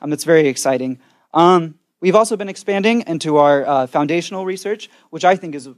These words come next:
really super fascinating, um, difficult, and also very important. Um, these are questions like, um, what are the sentience of different creatures, um, whether confrontation is effective, and whether we should focus on general promotion of anti-speciesism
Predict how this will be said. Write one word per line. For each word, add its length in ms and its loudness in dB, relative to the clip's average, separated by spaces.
really 220 -6
super 260 -10
fascinating, 640 -2
um, 220 -6
difficult, 580 -4
and 100 -4
also 220 0
very 220 4
important. 540 0
Um, 420 2
these 180 -4
are 60 0
questions 460 -4
like, 260 -6
um, 360 0
what 140 -2
are 80 0
the 100 -4
sentience 640 -8
of 420 -6
different 300 -8
creatures, 480 0
um, 580 2
whether 240 -4
confrontation 580 -8
is 120 -8
effective, 440 -6
and 360 -14
whether 180 4
we 80 0
should 140 -6
focus 280 0
on 140 0
general 320 0
promotion 480 -8
of 200 -6
anti-speciesism 1000 -6